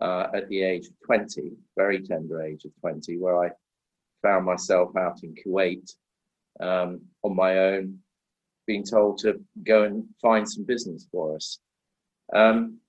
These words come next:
so I've always been, um, developing technologies that people say,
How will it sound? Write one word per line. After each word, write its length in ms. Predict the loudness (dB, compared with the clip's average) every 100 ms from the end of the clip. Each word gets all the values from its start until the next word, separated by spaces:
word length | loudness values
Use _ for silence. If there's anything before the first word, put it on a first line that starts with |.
| _ _ _ _ -14
so 320 | 4 8 8
I've 100 | 8
always 480 | 6 6 6 2 0
been, 600 | 4 6 6 4 2 -2 _ _
um, 340 | 2 2 0 -6 -10 -6
developing 880 | 4 6 6 4 -2 -2 -2 -8 -12 _ _ _ _ _
technologies 1080 | 0 0 2 4 6 6 2 0 0 -2 -10 -18 -4
that 200 | -2 -2 -6 _
people 400 | -4 -4 -2 -4
say, 480 | -2 2 2 2 0